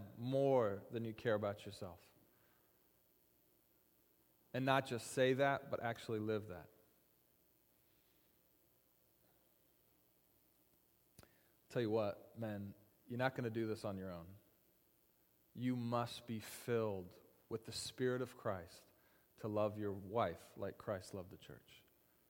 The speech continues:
You cannot do it on your own. If you think you're doing it well without Christ, you're lying to yourself. Now, here's what's crazy, okay? Hopefully,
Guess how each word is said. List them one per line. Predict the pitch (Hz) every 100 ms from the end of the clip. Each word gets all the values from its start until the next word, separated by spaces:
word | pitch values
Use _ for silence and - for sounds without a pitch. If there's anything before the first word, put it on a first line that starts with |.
| _ _ _ _ -
You | 110 -
cannot | - 120 110 87 78 - _ _ _ 117
do | 110 104
it |
on | 98 98
your | 92
own. | 87 85
If | -
you | 104 -
think | 127 131 - -
you're | 117 113
doing | 113 123 120
it | 117 -
well | 107 101 101 - - - -
without | 92 92 110 113
Christ, | - 101 90 98 - - - _ _ _ _ _ -
you're | 98
lying | 90 85
to | 87
yourself. | - - - - - - _ _ _ _ _ _ _ _ _ _ _ _ _ -
Now, | 127 92 - - - _ _ _ _ - - - _ _ -
here's | 139 143 143
what's | 147 147
crazy, | - 117 98 90 90 - - - _ -
okay? | 117 - 113 147 - - - _ _ _ _ _ _ _ _ _ _ _ -
Hopefully, | 156 170 170 175 147 127 131